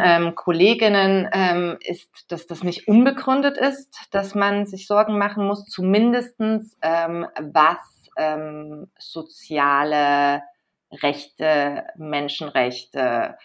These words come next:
und viele Dinge betrifft, die man versucht hat in den letzten Jahren, ich kann euch da gleich auch noch mal ein paar Beispiele nennen, ähm, voranzutreiben und, ähm, die eventuell jetzt eben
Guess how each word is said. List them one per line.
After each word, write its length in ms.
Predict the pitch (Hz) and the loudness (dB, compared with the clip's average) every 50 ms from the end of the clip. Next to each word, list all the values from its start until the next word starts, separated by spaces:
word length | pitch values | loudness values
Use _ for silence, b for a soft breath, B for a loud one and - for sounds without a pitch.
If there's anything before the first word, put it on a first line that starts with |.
| b b | b b
und 180 | 175 175 180 | -2 -2 -2
viele 340 | - - - 240 220 220 202 | -2 0 2 4 6 6 6
Dinge 360 | 190 - 208 214 226 247 220 | 6 6 6 6 8 6 6
betrifft, 920 | - 196 196 196 - - - 190 202 202 202 196 - - - 202 - - - | 6 4 2 2 0 0 4 6 6 6 4 -2 -8 -8 -8 -8 -8 -4 -2
die 100 | 190 196 | 0 4
man 400 | 196 190 180 180 185 185 175 - - - | 4 6 4 4 4 2 0 -2 -6 -4
versucht 460 | - 190 175 175 208 233 - - - | -4 -4 -2 -2 -2 -4 -4 0 0
hat 120 | 196 190 | 0 0
in 120 | - 175 170 | 0 -2 -2
den 120 | 165 165 | -2 4
letzten 520 | 160 170 175 - - - _ _ - 175 165 | 4 4 4 4 -2 -12 _ _ -6 -6 -2
Jahren, 420 | 156 156 147 151 170 185 185 165 | 2 4 4 6 6 4 2 0
ich 140 | 151 - - | -4 -8 -12
kann 100 | 160 156 | -12 -10
euch 140 | 147 - - | -10 -8 -8
da 80 | 147 | -8
gleich 260 | 151 - 151 147 151 | -8 -8 -10 -10 -12
auch 60 | 147 151 | -14 -14
noch 80 | 151 | -12
mal 80 | 151 147 | -12 -12
ein 80 | 143 | -12
paar 140 | - 151 139 | -12 -12 -4
Beispiele 440 | - 143 160 175 - - 185 170 165 | -2 -2 -2 -2 -6 -8 -8 -8 -6
nennen, 380 | 160 160 156 156 156 151 - - | -4 -2 -2 -2 -2 -6 -8 -8
ähm, 260 | 147 147 147 147 147 - | -10 -10 -8 -10 -12 -10
voranzutreiben 1300 | _ 151 147 139 139 165 214 202 - 208 - - - 202 196 196 196 208 208 208 202 202 202 202 B B B B B B B B B B _ | _ -4 -2 0 0 0 -2 -6 -8 -14 -16 -8 0 2 4 4 4 4 0 -2 -4 -4 -6 -8 B B B B B B B B B B _
und, 500 | - 170 170 170 170 170 165 170 - - - | -2 -2 0 0 -2 -4 -6 -8 -14 -8 -4
ähm, 640 | - 151 151 151 151 151 151 151 151 151 151 151 - - - _ - - - - _ _ - | -2 -2 0 0 -2 -2 -4 -6 -8 -8 -8 -8 -10 -12 -14 _ -18 -18 -18 -18 _ _ -4
die 260 | 175 175 175 - - | 0 0 0 0 -2
eventuell 800 | 156 160 165 156 165 185 190 - 190 - - 139 151 156 151 - - | -2 0 0 2 0 0 -2 -4 -4 -2 0 0 0 -2 -4 -6 -4
jetzt 440 | 147 165 160 160 165 - - _ _ | -2 -2 -2 -2 -4 -8 -18 _ _
eben 540 | - 139 156 147 160 160 156 151 151 151 | -8 -8 -6 -6 -8 -8 -8 -8 -10 -10